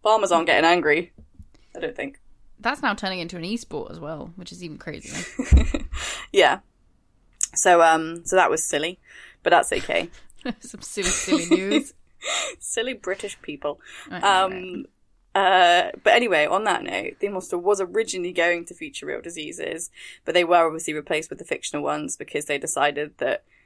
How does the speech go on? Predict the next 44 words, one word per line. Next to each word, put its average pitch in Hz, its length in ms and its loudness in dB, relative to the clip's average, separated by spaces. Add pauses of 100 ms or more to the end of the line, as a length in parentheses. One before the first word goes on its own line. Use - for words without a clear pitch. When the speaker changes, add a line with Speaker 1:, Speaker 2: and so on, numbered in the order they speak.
(180)
Speaker 1:
it 143 100 0
would 139 140 -2
be 143 120 -2
a 147 60 -2
really 147 320 -4
dark 127 400 -4 (200)
game 175 160 -18 (160)
if - 180 -10
it - 120 -6
featured - 340 -8
real 120 200 -4
ones, - 400 -8
which 160 200 0
agreed, 147 640 2 (120)
then 156 220 4
Speaker 2:
Yeah. 139 60 4
Speaker 1:
I'd - 120 -2
be - 100 0
un-, - 140 -4
I'd 180 260 4
understand 151 500 -2
that - 220 -8
then. - 260 -14 (500)
Speaker 2:
Yeah, 156 180 -6
a 175 40 -6
wise 208 420 0
move, 165 320 -8
I - 120 -8
think, - 260 -14
by - 120 -8
them. - 320 -12
Speaker 1:
Yeah, - 200 -12 (600)
'cause - 140 -10
that - 120 -2
would - 100 -8
have 160 100 -10
just - 180 -14
been - 320 -14 (100)
a - 40 -18
different 165 400 -6
game - 320 -2 (140)
completely. - 640 -6 (200)
<laughs> 277 100 -10 (580)
Um, 175 800 2